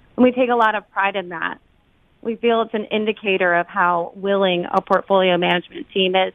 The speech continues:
to be different, and we believe that our high active share is a necessary ingredient to outperforming a strategy's benchmark index over time.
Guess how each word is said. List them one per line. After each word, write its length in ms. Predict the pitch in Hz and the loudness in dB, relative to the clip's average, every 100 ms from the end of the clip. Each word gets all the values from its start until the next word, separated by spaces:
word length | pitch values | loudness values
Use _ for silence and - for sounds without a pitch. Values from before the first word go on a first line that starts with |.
| - | -8
to 60 | 175 | -6
be 140 | 175 | -4
different, 540 | - 226 - 170 - _ _ _ _ _ _ | 0 -2 0 -4 -4 _ _ _ _ _ _
and 140 | - 196 | -2 0
we 100 | 190 | 0
believe 600 | 190 196 220 208 180 - | 0 0 0 2 0 0
that 160 | 185 | 2
our 100 | 185 | 2
high 220 | 185 190 185 | 2 0 0
active 280 | 175 - 175 | -2 -6 -14
share 360 | - 202 180 175 - | -8 -6 -6 -6 -8
is 60 | 185 | -6
a 60 | |
necessary 560 | 180 185 202 180 175 165 | -2 -2 -4 -6 -2 -2
ingredient 640 | 170 170 165 165 - - - | 0 0 0 -2 -6 -10 -2
to 300 | 180 165 - - | 0 0 -4 -4
outperforming 800 | - 214 214 202 - 185 185 170 | 0 0 0 -8 0 0 0 -2
a 80 | 180 | -6
strategy's 580 | - 175 170 165 - 165 - | 0 0 2 -2 -6 -10 -4
benchmark 540 | 170 165 _ 170 160 - - | -4 -4 _ -2 -2 -4 -2
index 360 | 240 196 180 - | 0 0 -2 -2
over 220 | 170 170 | -2 -2
time. 340 | - 170 202 | -6 -8 -8